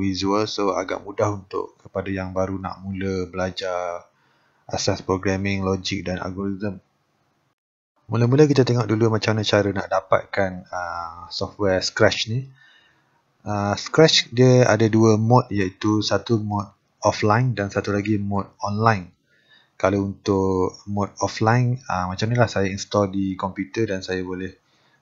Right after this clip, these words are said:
guna terus di komputer lah. Bila dah install, uh, tak ada internet pun saya still boleh guna lagi. Kalau lagi satu mode pula online, kita boleh guna di browser.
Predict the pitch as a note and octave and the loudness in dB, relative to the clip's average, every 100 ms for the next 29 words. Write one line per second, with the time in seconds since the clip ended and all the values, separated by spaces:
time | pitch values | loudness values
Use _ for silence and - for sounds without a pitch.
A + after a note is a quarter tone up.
0 | _ G2+ G2+ G2+ G2 G2 - G2+ - G#2+ | _ -6 -4 -2 -2 -2 0 0 0 -2
1 | G2+ F#2+ G#2 A#2+ A#2 G#2 - - G2 G2+ | -2 -2 0 2 2 2 -6 -8 -4 0
2 | G2 F#2 - B2+ C3+ C3 - - _ _ | -2 -2 0 2 2 -2 -18 -20 _ _
3 | _ _ - G2 G2 G2 G2 F#2+ G#2+ G#2 | _ _ -6 -2 0 0 4 4 4 0
4 | A#2 A#2+ B2+ C3+ A#2 G#2+ G#2+ - - - | 0 2 2 2 2 2 -4 -14 -8 2
5 | A#2 G#2 G2+ G2+ G2+ F#2+ F#2+ F2+ F2+ _ | 2 2 -2 -6 -8 -6 -8 -12 -18 _
6 | _ _ _ - - - _ - G#2+ G#2 | _ _ _ -20 -20 -20 _ 2 4 6
7 | G#2 G2+ G#2+ A2 G#2+ B2 A#2 A2+ - A#2 | 4 4 2 2 2 2 2 -2 0 4
8 | B2+ - - A2 G#2 G2+ G#2 C3+ C#3 _ | 4 2 -2 -2 0 0 0 -2 -6 _
9 | _ _ _ _ - A2 A2 G#2+ G2+ A2 | _ _ _ _ -6 -2 0 2 2 0
10 | A2 G#2+ G2+ G#2 G2+ G2+ G2+ G#2 G#2+ A#2 | 0 0 2 2 4 0 2 2 4 2
11 | F#2 - | 0 -2